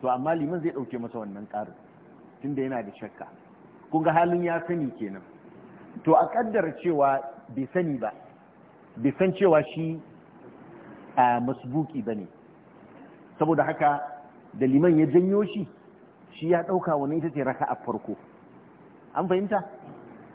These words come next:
Sai maimakon ya zauna, tunda raka'a ce ta biyu wajen sauran mamu, sai ya miƙe. Suka ce masa subhanallah. Shi kuma a yaƙini yake kan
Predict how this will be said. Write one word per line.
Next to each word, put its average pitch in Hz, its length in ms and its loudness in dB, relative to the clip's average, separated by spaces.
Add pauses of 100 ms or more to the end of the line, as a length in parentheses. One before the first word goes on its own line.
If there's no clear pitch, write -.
(280)
Sai 175 400 10
maimakon 185 480 4
ya 190 100 4
zauna, 196 420 2 (260)
tunda 180 180 0
raka'a 156 300 4
ce 139 160 -4
ta 139 60 -4
biyu 143 180 -4
wajen 147 280 -6
sauran 143 240 -4
mamu, 139 340 -4 (460)
sai 160 160 4
ya 170 80 4
miƙe. 170 340 -4 (920)
Suka 226 140 -2
ce 208 120 2
masa 180 220 -2
subhanallah. 131 640 -2 (800)
Shi 220 120 -6
kuma 220 220 0
a 185 100 0
yaƙini 202 640 -2
yake 165 260 -6
kan 151 160 -8